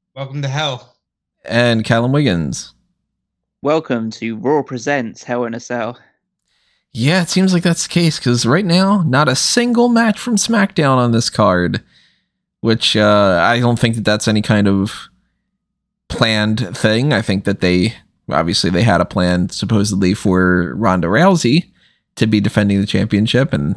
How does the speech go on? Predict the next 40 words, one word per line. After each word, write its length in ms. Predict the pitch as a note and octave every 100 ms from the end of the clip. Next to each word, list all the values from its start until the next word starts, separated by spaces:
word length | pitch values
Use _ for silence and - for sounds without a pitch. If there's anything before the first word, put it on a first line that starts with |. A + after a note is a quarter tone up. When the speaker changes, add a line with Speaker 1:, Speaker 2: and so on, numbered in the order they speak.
| -
Speaker 2:
that 140 | G#2+
went 200 | F#2 F#2
haywire. 320 | A2+ F#2 A#2+ F#3+
<laughs> 400 | - F#3 - _
So 500 | - - F2 F2 E2+ - - - - G3 F#3+
we 220 | - C3 D#3
will 240 | D#3+ F#3+
see. 480 | - - C#3+ E3 D#3+
I'm 500 | - A2+ A2 G#2 - _
hoping, 720 | - C3+ D3 D#3 G2 F2 A2+ E3+ _ _ _ _ _ _
actually, 300 | A#3+ - C4
I 120 | C#4
don't 140 | D4
know 160 | D#4 E4+
if 100 | D#4
I'm 120 | A2
hoping 340 | A#2+ G2 D2 D#2
at 120 | -
this 140 | -
point. 300 | - E2 C2 - - - _
I 40 |
was 80 | A3+
gonna 120 | D#4+
say 160 | D4 G#3
I'm 140 | B2+
hoping 400 | C#3+ G3+ A#3 C3+
that 120 | G#2 E2
we 160 | G#2
get 180 | G2 F#2+
to 80 | -
see 540 | - G2 F#2+ F2+ G#2+ - _
some 240 | - - G#2
matches 420 | G2 F#2+ G#2+ F2+
from 220 | - E2
the 80 | F2+
SmackDown 500 | - D2+ D2+ E2+ E2+
side 300 | - D2+ D#2
added, 500 | G#1+ C#2+ D2+ F2+ D#3 - _ _ _
but 440 | F#3+ G#3 - - _ _ _ _ _ _ _ _ _ -
honestly, 720 | A2+ B2+ E3 F#3+ A3 A3+